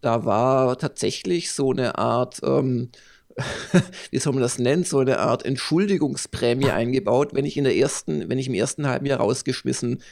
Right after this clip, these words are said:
Speaker 1: wäre. Das klingt jetzt erstmal sehr sozial. Hey, also das ist ja nett, die schmeißen dich
Speaker 2: <laughs>
Speaker 1: raus und dann kriegst du noch mal Geld. Aber <laughs> wenn sowas in deinem Vertrag steht,
Speaker 2: <laughs>
Speaker 1: wenn du gerade anfängst, dann denkst du dir, „Hm,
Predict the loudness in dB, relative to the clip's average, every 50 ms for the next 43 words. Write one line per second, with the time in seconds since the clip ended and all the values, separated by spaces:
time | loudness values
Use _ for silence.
0 | -20 -18 -6 -2 0 2 2 2 2 0 -2 -4 -10 -8 -6 -4 -4 0 4 6
1 | 6 6 6 4 2 2 2 2 0 0 0 2 2 0 2 2 0 0 0 -2
2 | 0 2 2 4 6 6 6 4 4 4 6 6 6 6 6 4 2 0 -2 -2
3 | -2 -2 -2 0 0 0 0 2 2 0 2 2 2 2 2 2 2 0 -2 -2
4 | 0 2 2 4 4 2 2 0 0 -2 -2 -2 -2 -2 -2 -4 -4 -4 -2 0
5 | 0 0 2 4 4 4 4 2 -2 -10 -12 -12 -14 -8 -2 0 2 2 2 2
6 | 0 2 4 6 4 4 4 2 4 4 4 4 2 2 2 4 4 4 4 2
7 | 2 0 0 -2 -4 -2 -2 -2 -2 -4 -6 2 4 6 6 6 4 0 -2 0
8 | 0 0 2 2 2 2 0 0 0 0 2 4 4 4 4 2 0 0 0 2
9 | 2 2 2 -2 -6 -10 -14 -8 -4 -2 -2 -2 -2 0 0 2 2 2 0 -2
10 | -2 -2 -2 0 2 0 0 0 -4 -14 -18 -20 -16 -8 -4 -2 0 2 2 2
11 | 2 4 4 4 4 6 4 4 4 2 0 -2